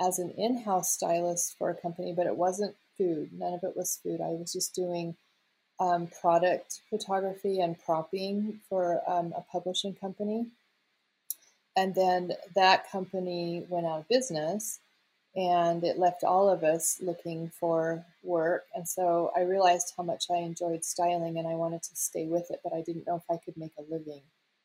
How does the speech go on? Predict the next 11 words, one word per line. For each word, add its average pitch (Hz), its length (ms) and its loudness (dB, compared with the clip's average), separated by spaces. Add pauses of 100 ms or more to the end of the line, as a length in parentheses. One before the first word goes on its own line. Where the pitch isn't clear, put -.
as 170 100 0
a 165 60 -2
stylist. 180 580 6
So 165 160 2
I 165 80 2
thought, 156 360 -2 (600)
"Well, - 140 -2
I'll 180 140 0
just 185 300 -2
add 156 180 -6 (120)
food. 165 500 -2